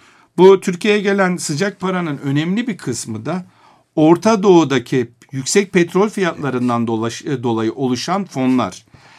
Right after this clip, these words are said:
Şimdi o fonların imkanı azalınca Türkiye'nin bu cari açığını fo-, tamam, petrol fiyatları düştü, cari açığımız azaldı. Yani geçen yıl elli beş milyar dolar olan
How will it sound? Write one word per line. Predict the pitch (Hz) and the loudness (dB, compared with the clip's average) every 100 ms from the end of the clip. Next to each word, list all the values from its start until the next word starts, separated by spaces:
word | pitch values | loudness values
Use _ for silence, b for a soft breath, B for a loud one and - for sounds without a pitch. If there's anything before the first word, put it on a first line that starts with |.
| b - | b -4
Şimdi | 185 226 | 0 0
o | 233 214 | 2 2
fonların | 208 190 196 208 220 214 - b b b - | 4 2 2 4 2 2 -2 b b b 0
imkanı | 170 165 180 170 214 220 | 2 2 4 6 4 4
azalınca | 151 123 151 220 311 185 175 202 b b b _ | 2 4 4 4 2 2 0 0 b b b _
Türkiye'nin | - 202 247 247 226 175 139 - | -6 -4 0 0 2 2 0 -4
bu | 147 147 | -4 -2
cari | 120 139 160 220 | 0 2 2 2
açığını | 240 190 185 160 | -2 -2 -2 -2
fo-, | 135 156 | -2 -6
tamam, | - 170 151 117 B - | 0 2 2 0 B -4
petrol | 143 170 175 | -2 0 0
fiyatları | 175 175 180 180 165 | 0 -2 0 -2 -2
düştü, | 170 - 135 | -6 -4 -2
cari | 123 131 147 | 0 2 0
açığımız | 147 156 156 135 | -2 -4 -4 -4
azaldı. | 120 117 127 139 143 120 - b - | -4 0 2 2 0 -4 -6 b -10
Yani | 123 117 | -4 -4
geçen | 113 135 151 143 | -2 -2 0 2
yıl | 135 127 | 2 0
elli | 139 127 135 | -2 -2 -2
beş | 151 143 | -4 -2
milyar | 131 117 113 104 | -2 -2 -2 -2
dolar | 110 104 101 - | -2 -4 -6 -14
olan | - 120 117 | -10 -4 -4